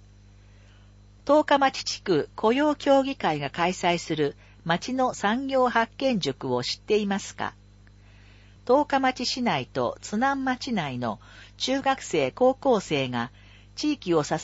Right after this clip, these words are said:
える産業や事業所について見る、聞く、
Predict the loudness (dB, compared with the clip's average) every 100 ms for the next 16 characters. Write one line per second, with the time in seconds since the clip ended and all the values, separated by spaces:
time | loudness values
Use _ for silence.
0 | 0 2 2 0 0 0 2 2 2 2
1 | 0 -2 -4 0 2 0 0 -2 -2 -2
2 | -2 -2 -6 -6 -10 -20 -6 -4 0 0
3 | -2 -12 -16 -6 0 0